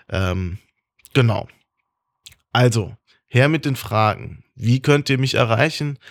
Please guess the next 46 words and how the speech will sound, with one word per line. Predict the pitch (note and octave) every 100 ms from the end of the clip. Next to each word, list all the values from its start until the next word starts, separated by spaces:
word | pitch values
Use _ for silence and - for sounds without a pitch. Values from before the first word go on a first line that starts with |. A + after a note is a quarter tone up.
| - -
Einfach | - D#3+ - D3+
entweder | C#3+ C#3 C3+ C3 B2
über | A#2 A2
die | G#2+
Seite | G2+ G2+ G#2+ C3+ C3+ B2+
irgendwas | - A#2+ A2 A2 -
mit | G2 -
Menschen | F2 A2+ E3 - D3+ D3 D3 - - -
auf | G#2+ -
Facebook | C#3+ F3+ - D#3 -
hier | C3+ D3 C#3
mir | C#3
eine | B2
Nachricht | A2 B2 C#3+ C#3+
schreiben. | - - A#2+ B2+ B2+
Den | A2 G#2+
Reiter | F#2 G#2 A#2+ A2
findet | B2 A#2 A#2
ihr | -
oben. | C3 C#3 C#3 A#2+ - -
Ach, | A#2+
das | A#2+ A2
muss | C3 A#2
ich | G#2+
euch | G#2
nicht | A2+ -
erzählen. | - - G#2 F2+
Ihr | G2
könnt | - G#2+
euch | F#2+ -
alle | G#2+ G#2+
mit | F#2+
Facebook | - G#2 - - -
raus. | F#2 G#2+ - - - -
Äh, | A2 A#2
also | - B2+ A#2+
mir | A#2+ C3+
einfach | C3+ C3 A#2
eine | G#2
Nachricht | G#2 B2+ C3+ -
über | A#2 A2+
die | G#2
Seite | G2 A#2+ B2+
schreiben. | A#2 - A2+ A#2 A2+ - - - -
Ich | -
antworte | G#2 D#3+ D3+ D#3 C#3+ C#3 C3